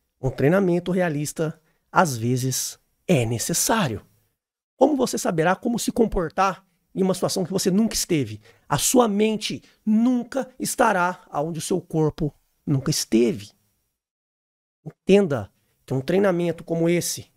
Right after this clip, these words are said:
que às vezes vai deixar umas marcas na sua mão,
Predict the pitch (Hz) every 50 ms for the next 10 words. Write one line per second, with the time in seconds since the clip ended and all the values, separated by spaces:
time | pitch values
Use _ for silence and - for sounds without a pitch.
0 | _ - - 156 151 143 117 131 160 175 160 135 123 127 143 170 190 175 180 165
1 | - 180 165 165 151 156 170 170 151 120 139 135 147 175 196 185 - 185 143 156
2 | 143 - 147 131 147 180 202 175 - -